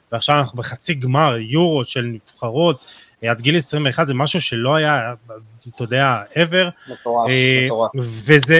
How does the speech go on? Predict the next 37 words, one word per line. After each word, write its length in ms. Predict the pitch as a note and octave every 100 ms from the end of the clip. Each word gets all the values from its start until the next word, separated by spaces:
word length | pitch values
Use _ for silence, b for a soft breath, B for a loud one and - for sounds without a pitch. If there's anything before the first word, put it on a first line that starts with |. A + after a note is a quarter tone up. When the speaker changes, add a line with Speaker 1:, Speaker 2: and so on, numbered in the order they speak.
| D#3
Speaker 1:
זה 240 | B2+ D#3+
מתקשר 680 | D#3 - E3+ D3 G#3+ A#3+ A3 E3+
ל-, 240 | F3 D#3+ D3+
ל-, 300 | D3+ D3+ C#3+
למה 240 | D#3 E3+
ש-, 160 | F3 - F#3 F3 E3 D#3 D3 C#3+ C#3 - B B B B -
אה, 160 | B2+ B2+
אני 200 | C#3 F#3+
חוויתי 320 | F3 F3+ F#3
באופן 280 | F3+ F3+ G3+
אישי 220 | F3 A3+
בשנה 460 | G3+ G3+ - G#3+ G#3+
שעברה, 360 | A#3 A#3 G#3
טסתי 540 | C3 D#3 D3+ - F3+ D#3+
ל-, 80 |
ל-, 340 | C#3 C3+ C3+ C3
לגמר 380 | B2 C#3 D3 C#3+
של, 340 | - D3 C3+
אה, 460 | C3 B2+ B2+ B2 B2
נבחרת 460 | A#2+ - C#3+ C#3+ B2+
הנוער 300 | A#2+ A#2 A2+
נגד, 320 | B2 C3 B2+
אה, 80 | A#2+ - b b B2+
אנגליה, 400 | A#2+ A2+ A#2+ A#2+
ולאחר 280 | B2 C3 F#3+
המשחק 380 | A3+ A#3 - B3
דיברנו 380 | C3 A#2 C#3 E3
עם 140 | D#3+ D#3
יאל 200 | E3 D#3
חוס, 260 | F#3 C#3+
שהיה 360 | - B2+ C#3 C3+ B B B C3+
אז 240 | C#3+ A#2+
מנהל 400 | A#2 A#2 A#2+ B2+
הטכני 340 | A#2+ C3 C3+
של 140 | - B2
הנבחרות 360 | A#2 - B2+
הצעירות, 520 | A#2+ - B2 E3 G3